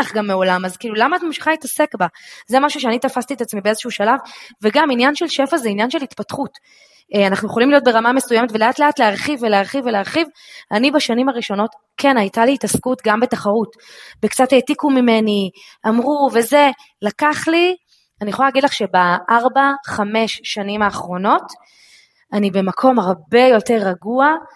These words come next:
אה, במקום הזה של תחרות והעתיקו ממני, ברמה שאני רואה סרטונים שמע-,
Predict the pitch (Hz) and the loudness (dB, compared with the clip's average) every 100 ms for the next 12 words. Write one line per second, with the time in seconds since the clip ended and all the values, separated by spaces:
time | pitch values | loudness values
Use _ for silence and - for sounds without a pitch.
0 | _ _ _ _ 202 185 190 180 240 247 | _ _ _ _ -4 -2 -2 0 0 2
1 | 233 202 196 - 190 220 233 226 214 175 | 0 -4 -6 -2 -2 -2 0 2 4 2
2 | 175 233 - 285 285 302 330 403 - _ | 0 -4 -2 0 2 4 4 0 -4 _
3 | _ - 202 196 190 226 254 285 233 208 | _ -4 2 2 4 2 2 4 6 6
4 | 190 185 _ _ _ _ 214 208 220 262 | 2 -2 _ _ _ _ -2 0 2 2
5 | 302 262 247 240 247 240 | 0 0 0 0 0 0